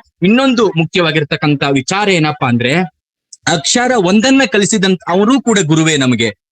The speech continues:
ಅಕ್ಷರ ಒಂದನ್ನು ಕಲಿಸಿದಾತನು ಗುರುವೇ. ಹಾಗಾಗಿ ನಮ್ಮ, ನಮ್ಮ, ಆ, ಗುರುಗಳೇನಿದ್ದಾರೆ, ಶಿಕ್ಷಕರು, ನಮ್ಗೆ ಪ್ರೈಮರಿ ಟೀಚರ್ ಆಗ್ಬೋದು, ಹೈಸ್ಕೂಲ್ ಟೀಚರ್ ಆಗ್ಬೋದು, ಕಾಲೇಜು,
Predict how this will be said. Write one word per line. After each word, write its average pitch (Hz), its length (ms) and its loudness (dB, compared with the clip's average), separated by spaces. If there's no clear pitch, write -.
ಅಕ್ಷರ 214 360 -2
ಒಂದನ್ನು 254 500 2
ಕಲಿಸಿದಾತನು 226 720 0
ಗುರುವೇ. 180 320 0
ಹಾಗಾಗಿ 156 540 0
ನಮ್ಮ, 208 340 2
ನಮ್ಮ, 196 240 2
ಆ, 175 120 0
ಗುರುಗಳೇನಿದ್ದಾರೆ, 156 880 0
ಶಿಕ್ಷಕರು, 151 640 -2
ನಮ್ಗೆ 139 420 0
ಪ್ರೈಮರಿ 143 420 0
ಟೀಚರ್ 165 360 -2
ಆಗ್ಬೋದು, 151 720 0
ಹೈಸ್ಕೂಲ್ 135 480 0
ಟೀಚರ್ 170 300 -2
ಆಗ್ಬೋದು, 156 560 0
ಕಾಲೇಜು, 151 640 0